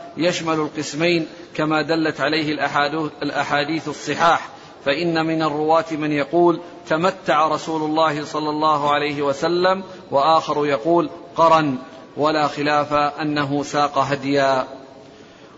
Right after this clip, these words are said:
والقران أن يحرم بالعمرة والحج من الميقات، فإذا وصل طاف طواف القدوم وسعى بين الصفا والمروة، وبقي على إحرامه إلى يوم النحر،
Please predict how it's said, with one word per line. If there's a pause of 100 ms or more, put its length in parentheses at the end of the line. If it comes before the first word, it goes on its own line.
(100)
والقران (220)
أن
يحرم
بالعمرة
والحج
من
الميقات، (400)
فإذا
وصل
طاف
طواف
القدوم
وسعى
بين
الصفا
والمروة، (280)
وبقي
على
إحرامه
إلى
يوم
النحر،